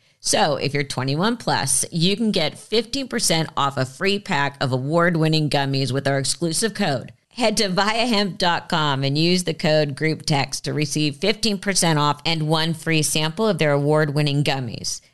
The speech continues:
That's viahemp dot com, V I I A H E M P dot com. So I have tried their Zen gummies, and I gotta tell you, they are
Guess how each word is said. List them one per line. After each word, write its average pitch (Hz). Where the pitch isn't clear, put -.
That's 135
viahemp 190
dot 147
com, -
V 180
I 175
I 123
A 160
H 151
E 147
M 135
P 139
dot 131
com. 107
So 101
I 240
have 294
tried 143
their 131
Zen 131
gummies, 80
and 143
I 135
gotta -
tell 151
you, 98
they 165
are 156